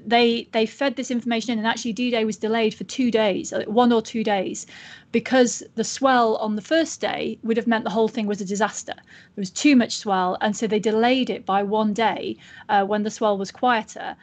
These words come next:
and the landings went ahead, and you all know the rest of the Second World War history. Um, but the point is that, uh,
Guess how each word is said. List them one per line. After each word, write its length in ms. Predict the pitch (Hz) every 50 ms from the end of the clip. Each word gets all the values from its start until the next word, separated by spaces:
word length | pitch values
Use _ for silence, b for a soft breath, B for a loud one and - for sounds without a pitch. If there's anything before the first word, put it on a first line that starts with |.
| b b b -
and 160 | 226 208 208
the 60 | 214
landings 360 | 220 220 214 208 202 196 190
went 200 | 202 202 196 233
ahead, 320 | 233 185 202 190 190 - - -
and 320 | 196 202 196 196 - -
you 140 | 233 214 208
all 140 | 202 196 196
know 200 | 202 202 196 190
the 120 | 196 202
rest 180 | 214 202 - -
of 60 | 196
the 60 | 202
Second 260 | - 220 202 - 214 202
World 160 | 202 196 208
War 140 | 208 208 202
history. 340 | 185 - - - 190 185 185 B B B B B B
Um, 260 | B 247 240 240 247
but 180 | 226 254 277 240
the 40 | 254
point 320 | - - 320 330 285 -
is 260 | - 302 247 180 -
that, 380 | - - 196 196 - - - - - _
uh, 460 | 220 220 214 208 202 202 196 196 -